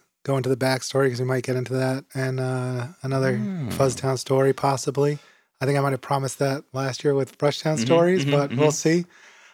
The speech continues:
Speaker 1: Um, but will peace ever reign? Well, now that all the Hampires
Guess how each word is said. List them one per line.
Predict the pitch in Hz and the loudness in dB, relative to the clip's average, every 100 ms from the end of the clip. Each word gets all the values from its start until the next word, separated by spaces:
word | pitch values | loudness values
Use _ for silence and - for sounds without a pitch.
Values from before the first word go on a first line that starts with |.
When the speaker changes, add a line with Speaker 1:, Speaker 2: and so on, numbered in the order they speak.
| _ - | _ 0
Speaker 1:
Um, | 143 147 147 147 147 143 | 2 4 2 2 0 0
but | 147 147 | 0 2
will | 160 151 | 2 0
peace | - 156 165 | 0 0 0
ever | 156 151 | 2 2
reign? | 151 160 160 160 151 _ _ _ _ - | 2 2 0 -2 -4 _ _ _ _ 0
Well, | 143 143 | 0 2
now | 147 147 | 0 0
that | 143 | 0
all | 139 139 | -2 -2
the | 135 | -2
Hampires | 135 123 139 143 139 135 123 - | -4 -2 2 2 2 0 -4 -10